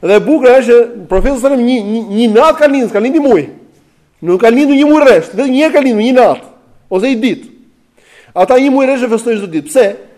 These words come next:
Se po festu vetëm një ditë, vetëm një herë do haj hoxha. Kurse qëllimi është duke festuar muaj, do, do një, një natë e një, një natë tjetër, një natë tjetër, një natë tjetër, derisa të plotësohet muaji, do të shkojnë muaji gjithë me, me d-, darka dhe dreka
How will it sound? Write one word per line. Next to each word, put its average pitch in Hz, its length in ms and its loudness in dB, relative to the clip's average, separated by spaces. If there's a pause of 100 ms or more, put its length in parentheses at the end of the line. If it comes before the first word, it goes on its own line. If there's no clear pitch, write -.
(220)
Se 175 160 -8
po 202 140 2
festu 247 260 -6
vetëm 247 240 -6
një 226 80 -4
ditë, 208 300 -10 (420)
vetëm 208 220 -4
një 196 80 -6
herë 330 180 -4
do 339 80 -4
haj 285 160 -4
hoxha. 165 280 -2 (680)
Kurse 175 200 -6
qëllimi 240 420 0 (120)
është 247 180 -6
duke 202 200 -2
festuar 269 260 -4
muaj, 262 320 0
do, 202 100 4 (120)
do 185 80 4 (180)
një, 247 120 -6 (100)
një 233 160 -4
natë 226 240 2
e 190 80 -6
një, 208 200 0
një 202 100 -8
natë 196 260 0
tjetër, 196 220 -6
një 190 80 -6
natë 190 180 -2
tjetër, 196 220 -6
një 196 60 -2
natë 190 200 -2
tjetër, 233 220 -2
derisa 202 220 -4
të 180 420 -12
plotësohet 185 360 -2
muaji, 202 260 -4
do 202 120 0
të 208 80 -4
shkojnë 196 240 -6
muaji 196 300 -8
gjithë 202 180 -8
me, 214 80 -2 (140)
me 170 100 -6
d-, 160 180 -8
darka 190 300 0
dhe 170 100 -8
dreka 196 300 -2